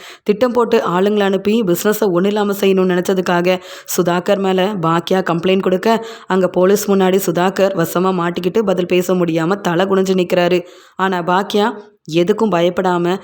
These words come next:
போலீஸ் முன்னாடியே சுதாகரை கேள்வி கேட்டு வெளுத்து வாங்குறாங்க பாக்கியலட்சுமி. அது மட்டும் இல்லாம தன்னுடைய பிசினஸை நல்லபடியா நடத்தி முன்னேறி காட்டினாதான் ஈஸ்வரி, கோபி, இந்த சுதாகர்னு எல்லாருக்கும்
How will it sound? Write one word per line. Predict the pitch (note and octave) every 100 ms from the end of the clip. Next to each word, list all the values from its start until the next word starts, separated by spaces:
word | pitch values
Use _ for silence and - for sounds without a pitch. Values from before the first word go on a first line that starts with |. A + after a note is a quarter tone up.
| -
போலீஸ் | B3 C4+ C#4
முன்னாடியே | A#3 A3 G#3+ G#3 G#3+
சுதாகரை | A3+ E3+ F#3 G#3+ A3 A3
கேள்வி | F#3 F#3+ G3
கேட்டு | F#3+ G3 F#3+ G3+
வெளுத்து | F3 F#3 G3
வாங்குறாங்க | F#3 F3 F3+ G3
பாக்கியலட்சுமி. | F3 E3+ F3+ F3 - F#3 F#3
அது | F3 G#3
மட்டும் | G#3 G3+
இல்லாம | F#3 F3+ F3+ F3+ - - _
தன்னுடைய | - G3+ B3 B3+ B3
பிசினஸை | G3 G3 G3+ G3+ G3+ G#3
நல்லபடியா | F3 E3 F#3+ G3 G3
நடத்தி | G3 F3 F3 F#3+ G#3 - - -
முன்னேறி | F#3 G#3+ A#3+ A#3+ A#3
காட்டினாதான் | F#3 F3 F#3+ F#3 F#3 G3 C#4
ஈஸ்வரி, | F#3 - F#3+ G3+
கோபி, | F#3 F3+ F#3 G#3
இந்த | G#3 F3
சுதாகர்னு | E3+ E3 F#3+ G3 F#3 F3+ E3+
எல்லாருக்கும் | E3 F#3+ G3 F#3+ G#3+